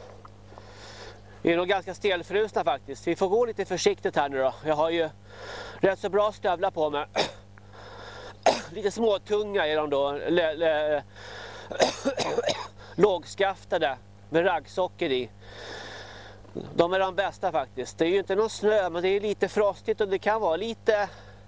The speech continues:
lite isigt också. Vi går lite grann på sidan här i gräset, kan man säga. Jag känner efter här. Det kan vara lite slidigt, så vi får gå lite försiktigt. Jag ser lite,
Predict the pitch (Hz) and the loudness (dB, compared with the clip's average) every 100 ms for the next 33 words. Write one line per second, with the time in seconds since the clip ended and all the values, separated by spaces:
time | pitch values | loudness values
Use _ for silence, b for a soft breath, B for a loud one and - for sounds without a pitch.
0 | B B B B B B B B B B | B B B B B B B B B B
1 | B B - 196 208 220 196 226 214 175 | B B 2 4 4 2 2 0 2 0
2 | - 190 180 170 220 220 208 180 - 170 | -2 -2 0 4 2 2 0 0 -4 -8
3 | - 214 170 226 190 160 151 156 139 156 | -2 2 4 2 2 0 0 -2 0 2
4 | 190 180 175 165 139 143 151 123 123 B | 2 0 -2 -2 0 0 2 4 2 B
5 | B B B - B B B B B B | B B B -20 B B B B B B
6 | B B B B B B B B B B | B B B B B B B B B B
7 | - 160 170 190 - 156 123 113 B B | 0 2 2 0 -2 2 2 0 B B
8 | B B B B B B B B B B | B B B B B B B B B B
9 | B B B B - 151 170 - 185 226 | B B B B -2 2 4 2 2 2
10 | 233 196 190 196 175 170 156 165 - 190 | 0 0 -2 -2 2 2 4 0 0 0
11 | 180 190 180 202 185 180 180 - 175 - | 2 0 2 2 0 -2 0 2 0 0
12 | 117 113 - 156 151 - 185 185 - 185 | -2 -2 -2 0 0 2 2 0 2 2
13 | 170 | 2